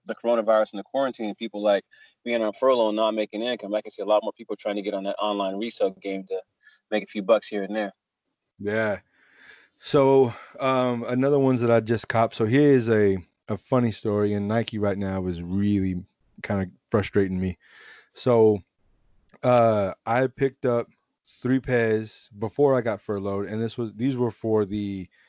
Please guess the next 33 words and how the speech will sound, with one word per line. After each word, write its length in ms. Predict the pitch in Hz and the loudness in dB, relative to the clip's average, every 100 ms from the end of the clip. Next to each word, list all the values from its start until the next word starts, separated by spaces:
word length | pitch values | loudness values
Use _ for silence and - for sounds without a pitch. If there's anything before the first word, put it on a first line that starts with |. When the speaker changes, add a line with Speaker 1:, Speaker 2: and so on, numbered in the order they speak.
| _ - | _ -8
Speaker 2:
like, 140 | 101 | -6
the 80 | 101 | -6
crazy 640 | - 123 117 123 117 110 _ _ - | -2 0 0 0 -2 -4 _ _ -20
sales 460 | - 120 117 123 | -4 2 4 4
that 140 | 117 110 | 0 0
they 80 | 120 | 2
were 120 | 117 | 2
having 220 | 120 123 | 2 2
going 220 | 123 127 | 2 2
on. 200 | 135 143 _ _ _ _ _ - - 110 | 0 -2 _ _ _ _ _ -20 -14 0
Speaker 1:
Yep. 160 | 110 | 2
Speaker 2:
So 80 | 117 | 4
I 100 | 123 | 2
picked 340 | - 135 131 | 0 -2 0
up 140 | 123 - | -4 -2
the 80 | - | -6
all 320 | 120 123 123 | 0 2 4
white, 260 | 120 120 - _ - | 2 2 -4 _ -10
uh, 460 | 117 107 101 95 90 | -2 0 0 -2 -4
Nike 300 | 110 113 123 | -4 -4 -6
Shox 480 | - 123 113 - - | -4 -2 -2 -4 -10
and 160 | 98 | -4
Neymar. 440 | 110 117 127 139 143 _ _ _ _ _ _ _ | -2 0 0 -2 -6 _ _ _ _ _ _ _
Speaker 1:
Okay. 320 | 151 196 147 208 _ _ _ _ _ - | -2 2 0 -2 _ _ _ _ _ 0
Speaker 2:
So 80 | 113 | 0
I 60 | |
picked 240 | 107 131 135 | 0 -2 0
those 180 | 127 | 0
up 100 | 117 - | -2 -4
for, 120 | 113 | -6
like, 180 | 95 - | -6 -10
sixty 420 | - 113 - 113 | -10 -8 -6 -2
bucks. 440 | 104 131 - - | 0 0 -4 -18